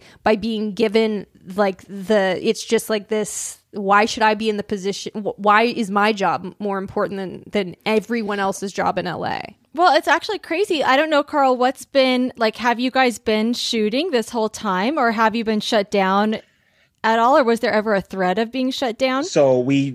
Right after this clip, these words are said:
Speaker 3: we did get shut down the week bef-, I started, uh, two weeks before Christmas break. So two weeks before the twenty-first, so early December.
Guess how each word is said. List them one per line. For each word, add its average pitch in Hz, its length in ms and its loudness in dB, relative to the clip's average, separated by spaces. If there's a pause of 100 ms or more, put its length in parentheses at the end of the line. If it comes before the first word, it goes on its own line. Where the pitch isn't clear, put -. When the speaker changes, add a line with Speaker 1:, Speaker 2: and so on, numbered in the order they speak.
Speaker 3:
we 139 140 -6
did 139 320 0
get 170 160 0
shut 143 240 2
down 139 580 0
the 117 120 -4
week 127 420 -6
bef-, 139 220 0
I 147 100 2
started, 175 460 2 (260)
uh, 127 380 2
two 226 200 2
weeks 202 240 0
before 135 800 0 (200)
Christmas 127 320 -6
break. 107 340 -12
So 110 180 -10
two 151 160 -6
weeks 143 120 -6
before 127 240 -6
the 113 80 -6
twenty-first, 107 560 -10
so 98 240 -14 (220)
early 135 240 2
December. 104 480 -8